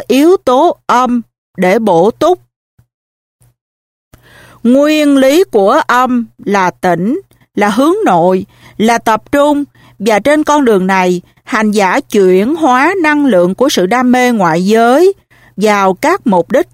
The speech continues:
thánh thiện, cao thượng của nội giới. Thay vì đi tìm một cái gì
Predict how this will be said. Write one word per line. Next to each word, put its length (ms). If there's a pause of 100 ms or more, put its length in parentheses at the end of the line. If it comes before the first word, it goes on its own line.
thánh 280
thiện, 460 (400)
cao 260
thượng 340
của 120
nội 240
giới. 480 (1040)
Thay 220
vì 260
đi 160
tìm 440
một 160
cái 140
gì 340